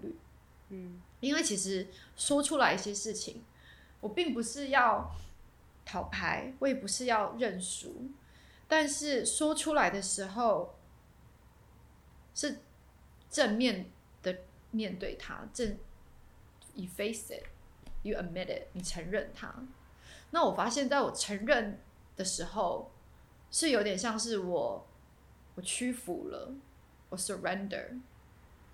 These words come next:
Speaker 1: 然后会转换成一种力量。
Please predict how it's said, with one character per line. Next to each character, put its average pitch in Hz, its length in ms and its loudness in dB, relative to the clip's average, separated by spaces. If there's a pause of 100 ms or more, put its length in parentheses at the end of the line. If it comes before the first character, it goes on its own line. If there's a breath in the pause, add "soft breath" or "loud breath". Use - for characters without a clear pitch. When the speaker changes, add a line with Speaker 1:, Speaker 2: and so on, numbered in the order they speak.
(960)
Speaker 1:
然 196 100 -10
后 226 320 0
会 247 160 0
转 - 160 -6
换 - 180 -8
成 185 160 -6
一 196 40 -2
种 - 120 -6 (140)
力 - 160 -14
量。 - 180 -12